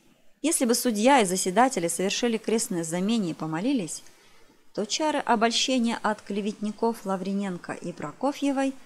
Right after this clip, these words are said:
сгинули бы в тот же час. Судья при разборе фразы о возможности объединения Р П Ц З и М П совершенно не видит и не понимает мысль Лапкина, так как даже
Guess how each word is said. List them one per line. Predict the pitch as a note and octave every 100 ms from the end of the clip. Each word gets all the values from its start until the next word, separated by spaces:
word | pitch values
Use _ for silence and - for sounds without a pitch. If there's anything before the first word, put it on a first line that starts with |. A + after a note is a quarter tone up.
| - - - E3
сгинули | C#3+ D3+ F#3 E4+ D4+ C#4+
бы | A#3+ B3
в | -
тот | - A#3+ G3+
же | F3+ G#3
час. | - G3 F3 D3 - - _ - _ _ -
Судья | - G3+ A#3+ D#4+
при | D4 A#3+
разборе | A#3+ B3 A3+ D4+ A#3
фразы | - B3 C4 G3+ G3+ G3 - _ _ -
о | - C4+
возможности | B3+ B3+ G#3+ A#3+ A#3+ E3 E3+ E3 -
объединения | E3+ E3+ F3+ F#3 G#3+ A3+ F#3 -
Р | F#3
П | F3+
Ц | F3 F#3
З | F3+ F3+
и | D#3
М | D3+ D#3
П | A3+ C#4+ - - - - - _ -
совершенно | A3 B3 - F4 E4+
не | C#4 C4
видит | A3+ B3 C4+ -
и | A3+
не | A3
понимает | G3 G3 F3+ G3 A3+ G3
мысль | F#3+ F#3 G#3 - F#3+
Лапкина, | G3 E3+ - D#3 D3 - - _ _ - - -
так | A3 A#3
как | A3+ A3 G3
даже | A3 A3 G#3+